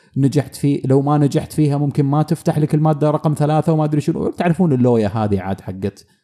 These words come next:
الجامعة. وش نستخلص من هال-، هال-، هالنقطة؟ معليش، أنا بعدت شوي عن نقطة بعد التخرج، ولكن راح أرجع لها مرة ثانية.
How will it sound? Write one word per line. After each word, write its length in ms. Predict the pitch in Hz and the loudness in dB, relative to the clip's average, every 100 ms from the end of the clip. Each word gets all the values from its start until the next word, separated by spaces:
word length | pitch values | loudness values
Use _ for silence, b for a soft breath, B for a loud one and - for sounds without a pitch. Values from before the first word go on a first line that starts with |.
| _ - | _ -10
الجامعة. 560 | 101 104 87 85 80 - _ _ _ _ _ _ _ _ _ _ - - | -6 -4 -4 -8 -12 -18 _ _ _ _ _ _ _ _ _ _ -12 0
وش 300 | 175 220 196 | 2 2 2
نستخلص 960 | 185 - - 202 - 147 139 - - | 0 -2 -4 -2 -2 -2 -2 -4 -2
من 220 | 127 131 | 0 0
هال-، 360 | 107 123 127 - | 0 -2 -4 -4
هال-، 280 | 123 120 120 | -6 -6 -4
هالنقطة؟ 640 | 117 117 117 - - 98 | -4 0 0 -2 -6 -6
معليش، 320 | 110 120 156 | -2 -2 0
أنا 320 | 156 156 151 139 | 0 0 0 -6
بعدت 580 | 120 117 104 175 - | -6 -6 -2 -2 -2
شوي 300 | 135 - 123 | -6 -4 -4
عن 140 | 95 104 | -2 -4
نقطة 260 | 120 104 - | -4 -6 -4
بعد 120 | 101 | -6
التخرج، 440 | 104 - 156 170 | -6 -6 -4 -4
ولكن 220 | 156 147 139 | -2 -4 -4
راح 160 | 123 | -4
أرجع 240 | 107 104 104 | -4 -4 -6
لها 140 | 82 | -8
مرة 180 | 90 - | -12 -16
ثانية. 380 | 76 71 90 | -18 -20 -20